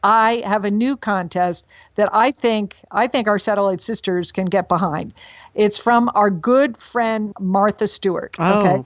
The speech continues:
Speaker 2: wow.
Speaker 1: Okay. Martha is launching a fundraiser. And this is, uh, this is a fundraiser for the Global Seed Bank. Are you, are you familiar with this, Liz? The
Speaker 2: Yes.
Speaker 1: Global Seed Vault?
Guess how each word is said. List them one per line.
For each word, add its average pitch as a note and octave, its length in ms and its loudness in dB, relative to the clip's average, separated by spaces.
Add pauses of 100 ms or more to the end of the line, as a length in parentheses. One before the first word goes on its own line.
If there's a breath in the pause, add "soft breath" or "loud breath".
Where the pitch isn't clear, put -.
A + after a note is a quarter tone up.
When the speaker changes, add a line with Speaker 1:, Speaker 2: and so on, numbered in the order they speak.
Speaker 2:
wow. D#3 440 -2 (160)
Speaker 1:
Okay. G3 380 -8
Martha D4 600 4 (100)
is A3 320 -2
launching A3+ 680 -2
a G#3 140 0 (200)
fundraiser. F3+ 800 -4 (400 soft breath)
And G3+ 260 -2
this D#4 300 0
is, C#4 400 0 (100)
uh, G3 240 4
this G#3 240 -2
is A#3+ 140 -2
a - 20 0
fundraiser A3+ 960 0
for G3+ 300 2
the F3+ 160 -2
Global A#3 1000 2
Seed A#3 800 -4
Bank. - 460 -4
Are G#3+ 100 0
you, B3+ 200 0
are B3 100 4
you D4 160 0
familiar C#4 540 0
with C4+ 180 -2
this, C4+ 260 -2
Liz? A#3+ 460 0
The G#3 60 4
Speaker 2:
Yes. C4+ 120 6 (340)
Speaker 1:
Global A#3 260 0 (300 soft breath)
Seed A#3+ 460 -2
Vault? G#3+ 400 0